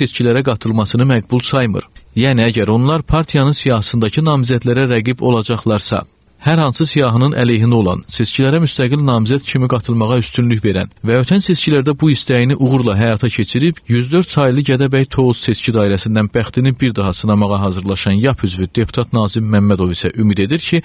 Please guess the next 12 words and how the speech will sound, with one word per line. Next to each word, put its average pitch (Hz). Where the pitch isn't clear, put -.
partiyanın 156
dəstəkləyəcəyi 107
siyahıda 113
onun 120
da 92
adı 107
olacaq. 98
Ancaq 139
hətta 123
adı 131
siyahıda 120
olmayacağı 107